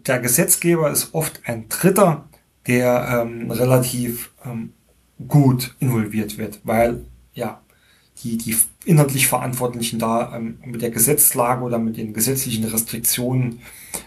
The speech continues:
äh, schon sehr gut auskennen oder das eigentlich, äh, zu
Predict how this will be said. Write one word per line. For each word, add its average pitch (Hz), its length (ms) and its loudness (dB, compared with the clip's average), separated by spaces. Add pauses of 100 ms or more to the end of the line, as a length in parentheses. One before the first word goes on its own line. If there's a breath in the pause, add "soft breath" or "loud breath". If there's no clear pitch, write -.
(160 loud breath)
äh, 113 120 -2
schon 113 400 -2 (400 loud breath)
sehr 123 340 -2
gut 135 180 -2
auskennen 131 460 -2
oder 113 140 -4
das 113 140 0
eigentlich, 123 440 -6
äh, 139 100 -8
zu 123 180 -2